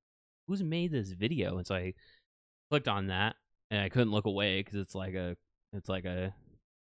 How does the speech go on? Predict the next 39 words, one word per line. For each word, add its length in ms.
train 180
wreck. 260
And 120
then, 300
and 80
then 160
went 220
down, 460
and 120
then 140
went 220
down 320
the 80
hole 360
of 80
just 240
like, 220
"What? 240
There's 220
other 260
videos?" 360
And 80
then 100
click, 280
click, 220
click, 220
and 120
it's, 140
like, 220
two 80
or 80
three 200
hours 360
later, 260
like, 240
I'm 80
just, 160
like, 200
I'm 160